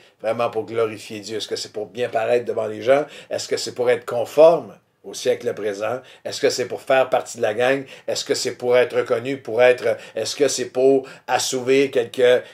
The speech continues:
insécurités ou convoitises que, que j'ai en moi ? Est-ce que c'est par comparaison ? Est-ce que c'est par jalousie ? Non. Ou est-ce que c'est vraiment, est-ce que mon objectif, il est vraiment, ultimement, pour glorifier Dieu ? Dans ma carrière, dans mon travail, euh, dans,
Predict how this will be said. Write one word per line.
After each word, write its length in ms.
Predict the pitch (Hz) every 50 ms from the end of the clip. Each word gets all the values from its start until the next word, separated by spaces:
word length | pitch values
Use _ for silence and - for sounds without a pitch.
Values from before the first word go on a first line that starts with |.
| _ - -
insécurités 760 | 131 135 - - 139 123 - - 135 131 123 120 120 - 143
ou 80 | 139
convoitises 640 | 131 - 131 127 127 127 120 113 - 131 139 131 117
que, 160 | - 123 110 101 - - _ _
que 120 | - 120 120
j'ai 120 | 127 139
en 140 | 131 123 123
moi ? 300 | 123 127 135 139 147 147
Est-ce 120 | 127 -
que 120 | - 127 107
c'est 200 | - - 123 -
par 220 | - 123 - -
comparaison ? 720 | - 139 135 135 139 131 131 131 123 120 113 131 139 143 143
Est-ce 140 | 127 - -
que 80 | 131
c'est 220 | 127 - 131 120 -
par 300 | - 123 123 123 113 107
jalousie ? 680 | 101 135 131 135 135 135 123 113 120 135 143 151 - - - - -
Non. 200 | 120 131 131 123 - - -
Ou 160 | - 120 131 143
est-ce 120 | 139 -
que 120 | - 147
c'est 180 | - - - 139
vraiment, 460 | 135 131 131 131 135 143 151 160 160 160 - _ _ _ -
est-ce 200 | 117 - - -
que 80 | 175
mon 180 | 190 190 175 160
objectif, 540 | 151 135 127 135 120 - - - 143 - 123
il 60 | 123
est 40 | 117
vraiment, 460 | 110 113 117 113 113 120 120 123 131 127 -
ultimement, 680 | 120 120 117 - - - 120 117 113 113 113 117 120 120 - _ _ _ _
pour 140 | - 120 113
glorifier 480 | 107 113 120 117 117 101 - 117 110 104
Dieu ? 260 | 95 95 107 98 _ _ _ -
Dans 100 | 95 98
ma 140 | 101 104
carrière, 520 | 104 - 110 107 113 120 127 127 135 135 -
dans 120 | 107 101
mon 140 | 95 90 87
travail, 640 | - - - 123 127 123 123 127 127 127 127 127 123 123 - - - _ -
euh, 260 | - 214 - 107 104
dans, 420 | 202 92 - 120 117 120 117 110